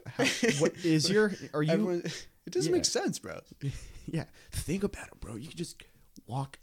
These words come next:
Speaker 1: outside your house.
Speaker 2: You could just go outside the house.
Speaker 1: <laughs> You
Speaker 2: Yeah.
Speaker 1: could just
Speaker 2: You could go
Speaker 1: go
Speaker 2: to somebody
Speaker 1: outside.
Speaker 2: else's house.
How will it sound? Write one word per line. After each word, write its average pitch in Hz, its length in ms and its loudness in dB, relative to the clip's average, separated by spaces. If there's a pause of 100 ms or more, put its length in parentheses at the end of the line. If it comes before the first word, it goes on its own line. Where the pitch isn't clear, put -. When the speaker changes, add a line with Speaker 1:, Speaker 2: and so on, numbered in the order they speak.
(640)
Speaker 1:
outside 127 800 -6
your 117 140 -8
house. - 280 -16
Speaker 2:
You 117 80 -12
could 113 140 -10
just 107 180 -10
go 90 140 -10
outside 73 340 -14
the - 80 -18
house. - 200 -12
Speaker 1:
<laughs> - 40 -14
You 160 120 0
Speaker 2:
Yeah. - 100 -10
Speaker 1:
could 208 120 0
just 170 140 0
Speaker 2:
You 151 80 0
could 156 80 -2
go 127 140 -2
Speaker 1:
go 117 60 -4
Speaker 2:
to 120 60 0
somebody 110 600 -4
Speaker 1:
outside. - 160 -14
Speaker 2:
else's - 560 -12 (260)
house. - 560 -16